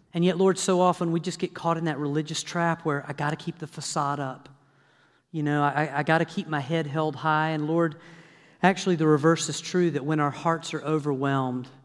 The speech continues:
we're supposed to be led to the rock that's higher than we are. And so, Father, we thank you today for permission to be little children. We thank you that spiritually we cry out. Lord, if King Solomon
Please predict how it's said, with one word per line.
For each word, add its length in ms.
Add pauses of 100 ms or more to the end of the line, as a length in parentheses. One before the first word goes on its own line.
(240)
we're 80
supposed 280
to 40
be 140
led 340
to 80
the 100
rock 360
that's 180
higher 400
than 220
we 180
are. 320 (720)
And 80
so, 100
Father, 340
we 140
thank 580
you 80
today 480 (220)
for 180
permission 800 (200)
to 120
be 180
little 260
children. 560 (720)
We 140
thank 380
you 100
that 160
spiritually 1040 (320)
we 440 (100)
cry 520
out. 260
Lord, 160
if 160
King 300
Solomon 640